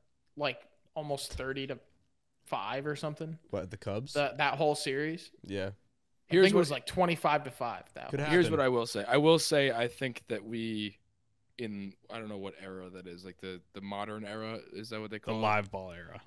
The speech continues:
Speaker 3: The live ball era, when does that start?
Speaker 4: I don't know.
Speaker 1: After the twenties.
Speaker 3: Okay. I, I think that, wait, after the what?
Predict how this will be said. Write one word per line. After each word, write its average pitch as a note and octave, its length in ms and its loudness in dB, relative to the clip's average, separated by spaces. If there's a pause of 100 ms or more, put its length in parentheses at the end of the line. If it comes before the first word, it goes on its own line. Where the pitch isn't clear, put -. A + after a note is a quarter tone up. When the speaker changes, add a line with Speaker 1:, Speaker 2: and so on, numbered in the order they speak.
(120)
Speaker 3:
The G#2+ 60 -10
live A2+ 300 -2
ball A2+ 220 -4
era, A2 240 -4
when G#2+ 100 -6
does G#2+ 80 -10
that G#2+ 220 -6
start? A2 280 -10 (420)
Speaker 4:
I - 40 -14
don't - 260 -16
know. - 60 -20 (280)
Speaker 1:
After C3 420 -6
the A2+ 80 -8
twenties. B2 500 -10 (420)
Speaker 3:
Okay. G2+ 260 -8 (140)
I, A#2 120 -2
I A#2+ 180 -2
think A#2+ 500 -8
that, G#2+ 380 -6 (960)
wait, G#2+ 180 -14
after G#2 220 -14
the E2+ 120 -10
what? F2+ 240 -8